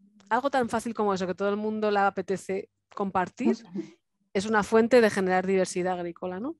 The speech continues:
Speaker 1: Y también humana. <laughs> Entonces,
Speaker 2: Así es.
Speaker 1: se puede empezar por algo así muy humilde, y, pero al final es el, es la base,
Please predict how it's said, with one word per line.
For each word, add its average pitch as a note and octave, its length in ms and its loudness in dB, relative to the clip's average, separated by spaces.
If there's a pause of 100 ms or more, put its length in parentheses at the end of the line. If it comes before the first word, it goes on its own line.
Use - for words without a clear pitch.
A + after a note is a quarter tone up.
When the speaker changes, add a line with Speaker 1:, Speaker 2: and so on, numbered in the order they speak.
(140)
Speaker 1:
Y F#3 100 -2
también F3+ 760 2 (120)
humana. C4+ 380 4
<laughs> - 260 -4 (720)
Entonces, G3+ 460 4
Speaker 2:
Así A#3+ 80 6
es. A3+ 60 4
Speaker 1:
se A3+ 80 2
puede G3+ 380 2
empezar G#3+ 340 0
por A3 140 4
algo A3+ 180 4
así A3+ 240 0
muy G3+ 180 0
humilde, C4 600 -4
y, F#3 520 -8
pero F#3+ 160 2
al F3 60 0
final G3 280 2
es F#3+ 100 0
el, G3 180 2
es F#3+ 140 -8
la F#3+ 160 2
base, B3 400 -2